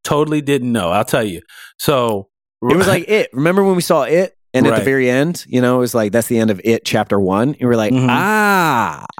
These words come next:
Speaker 2: But,
Speaker 1: Yeah,
Speaker 2: you know,
Speaker 1: so
Speaker 2: good, good pacing ideas, because otherwise you do what Lynch did, which is co-, try to compress way too much into a, a small runtime. And that's, that's not good for anybody.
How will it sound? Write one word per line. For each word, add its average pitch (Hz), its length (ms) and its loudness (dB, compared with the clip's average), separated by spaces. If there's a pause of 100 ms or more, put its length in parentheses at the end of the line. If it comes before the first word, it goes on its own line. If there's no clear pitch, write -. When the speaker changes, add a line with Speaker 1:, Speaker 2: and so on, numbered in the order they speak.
(260)
Speaker 2:
But, 156 140 2
Speaker 1:
Yeah, 165 140 2
Speaker 2:
you 190 60 0
know, 175 120 2
Speaker 1:
so 113 120 0
Speaker 2:
good, 170 180 0 (200)
good 170 200 0
pacing 156 540 0
ideas, 90 520 -4
because 110 260 -2
otherwise 135 500 0 (280)
you 127 200 2
do 143 280 2
what 143 220 0
Lynch 127 380 -4
did, 143 280 2
which 113 160 -2
is 107 120 -4
co-, 120 160 -4 (120)
try 135 200 -2
to 131 80 -4
compress 107 640 -4 (260)
way 113 220 2
too 113 140 -4
much 101 300 -2
into 90 420 -2 (160)
a, 95 80 -2 (160)
a 92 80 -2
small 95 380 -2
runtime. 85 480 -4
And 92 80 0
that's, 135 220 -2
that's 151 220 -4
not 135 140 0
good 113 140 0
for 101 100 -6
anybody. 95 460 -6